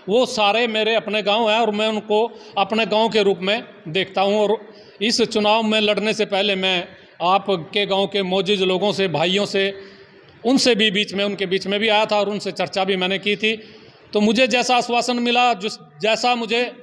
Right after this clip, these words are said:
निर्देश मिला भाइयों का, तो मैं चुनाव मैदान में उतरा। और इस चुनाव मैदान में उतरने के मुझे उस समय एक खुशी का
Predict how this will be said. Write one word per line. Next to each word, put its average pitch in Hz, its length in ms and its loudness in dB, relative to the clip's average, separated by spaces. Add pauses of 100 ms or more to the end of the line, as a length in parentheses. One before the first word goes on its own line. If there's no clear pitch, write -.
(220)
निर्देश 233 440 0
मिला 226 240 0
भाइयों 202 300 -2
का, 220 160 0 (720)
तो 196 80 -2
मैं 208 420 0 (280)
चुनाव 190 300 0
मैदान 196 340 0
में 196 120 -2
उतरा। 196 460 0 (1900)
और 220 280 -2
इस 277 200 0
चुनाव 240 460 0
मैदान 214 380 2
में 220 320 -2 (100)
उतरने 190 400 -2
के 190 140 -2
मुझे 190 560 -2 (880)
उस 269 220 2
समय 233 400 0 (1000)
एक 202 280 -8
खुशी 214 300 -2
का 226 340 2